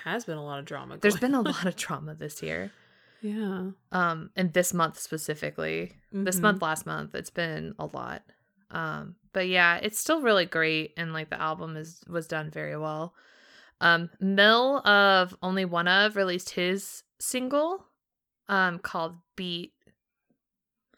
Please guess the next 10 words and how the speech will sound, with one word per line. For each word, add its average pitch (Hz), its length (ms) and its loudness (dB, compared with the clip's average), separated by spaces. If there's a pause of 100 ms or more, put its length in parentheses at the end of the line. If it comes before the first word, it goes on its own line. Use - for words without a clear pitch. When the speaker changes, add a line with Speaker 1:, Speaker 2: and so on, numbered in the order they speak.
(1200)
Speaker 2:
They 214 100 4
need 285 140 0
to - 80 -6
chill, 151 520 -2 (100)
<laughs> - 1300 -4
which 214 140 -2
is 208 120 2
the 202 100 0
constant. 214 640 4 (400)
Like, 226 220 4